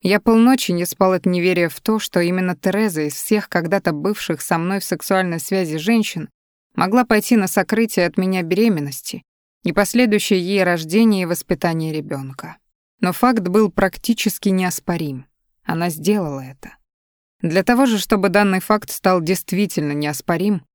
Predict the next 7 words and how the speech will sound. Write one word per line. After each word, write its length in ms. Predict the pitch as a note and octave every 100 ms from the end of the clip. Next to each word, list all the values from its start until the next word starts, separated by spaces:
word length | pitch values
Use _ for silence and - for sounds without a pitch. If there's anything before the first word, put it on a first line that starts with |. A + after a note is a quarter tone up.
| _ _ _ -
мне 160 | A3
необходимо 580 | B3+ B3 - A3 A#3+ A3+
было 180 | F#3+ G#3
провести 400 | G3 F#3+ G3 A3+
процедуру 540 | G3+ F#3 G#3 F3+ G#3+
установления 720 | F#3 - F#3 F3+ F3 G3 F#3 F3
отцовства 680 | - - G#3 - - C#3+